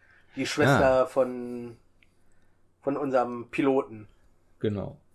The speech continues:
Speaker 1: Ne? Also dem ersten Piloten, dem Originalpiloten.
Speaker 2: Ja.
Speaker 1: Kann
Speaker 2: Genau.
Speaker 1: man sagen.
Speaker 2: Der,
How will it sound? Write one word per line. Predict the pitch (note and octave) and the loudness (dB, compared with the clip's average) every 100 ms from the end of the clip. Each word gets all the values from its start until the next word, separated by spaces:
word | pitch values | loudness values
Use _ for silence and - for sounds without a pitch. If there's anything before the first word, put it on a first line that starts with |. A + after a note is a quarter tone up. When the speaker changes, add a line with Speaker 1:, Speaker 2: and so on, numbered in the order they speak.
| _ _ _ - - - _ _ | _ _ _ -20 -20 -20 _ _
Speaker 1:
Ne? | A#2+ A#2+ - | -8 -8 -10
Also | A#2+ A#2+ | -8 -2
dem | C3 B2 A#2 _ | 0 -2 -4 _
ersten | C#3 C3+ - A2 G#2 | 4 4 -4 -16 -18
Piloten, | - A#2 A#2 - | -12 -6 -6 -6
dem | A2+ A2 A2+ | -6 -6 -4
Originalpiloten. | B2+ A#2+ A#2+ A2 - A#2 G#2+ G#2+ A2 G2+ _ _ _ _ _ - | -2 2 2 0 -8 -8 -8 -8 -16 -20 _ _ _ _ _ -6
Speaker 2:
Ja. | G2+ | -4
Speaker 1:
Kann | - _ _ - _ _ _ - _ | -4 _ _ -20 _ _ _ -20 _
Speaker 2:
Genau. | - A2+ | 0 2
Speaker 1:
man | G#2+ | 0
sagen. | G#2 G#2+ G#2+ _ _ | -6 -12 -16 _ _
Speaker 2:
Der, | A#2 G2+ F#2+ F#2 | 2 4 2 -2